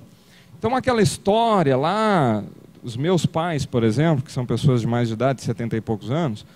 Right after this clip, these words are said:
se tu perguntar pra eles, "Ah, mas tu confia cem por cento na web? Tu,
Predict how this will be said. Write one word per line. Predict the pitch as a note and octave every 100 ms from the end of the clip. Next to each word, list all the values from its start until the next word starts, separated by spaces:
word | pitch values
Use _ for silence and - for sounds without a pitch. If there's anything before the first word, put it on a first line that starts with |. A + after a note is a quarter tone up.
| - - _
se | -
tu | C3
perguntar | F#3 G#3 F#3+ F#3
pra | E3
eles, | E3+ F3+
"Ah, | A3
mas | E3 C#3
tu | -
confia | E3+ F3 C3+ F#3+ G3+
cem | F3 D#3+
por | C3
cento | D#3 D3
na | A2+
web? | A#2+ E3 -
Tu, | C3+